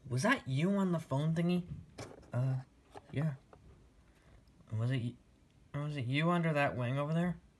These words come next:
Yeah. It was the whole time. But did you flicker the light? No. Wait,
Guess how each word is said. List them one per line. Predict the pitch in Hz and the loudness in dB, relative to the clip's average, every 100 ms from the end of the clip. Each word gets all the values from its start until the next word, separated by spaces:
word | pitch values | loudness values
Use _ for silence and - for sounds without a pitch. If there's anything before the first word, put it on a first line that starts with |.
| - - - - - - - - - _ - | -20 -20 -20 -20 -20 -20 -20 -20 -20 _ -4
Yeah. | 135 151 123 - _ - - - - _ - | 0 0 -2 -10 _ -20 -20 -20 -20 _ -10
It | |
was | 127 139 139 - - | -6 -6 -6 -14 -10
the | 123 | -2
whole | 135 | -2
time. | 139 135 131 - _ _ - - - - | 0 -2 -2 -16 _ _ -20 -20 -20 -16
But | - - | -14 -4
did | 120 | 0
you | 139 | 0
flicker | 139 165 170 | 0 2 2
the | 156 | 2
light? | 147 131 131 - - - _ _ _ - - - - _ _ - - - | 4 2 0 -14 -20 -20 _ _ _ -20 -20 -20 -20 _ _ -20 -12 -6
No. | 101 127 - - - - - - - - - - - - - - - - - - | -6 -8 -14 -20 -20 -20 -20 -20 -20 -20 -20 -20 -20 -6 -6 -6 -20 -18 -14 -2
Wait, | 127 98 | 0 0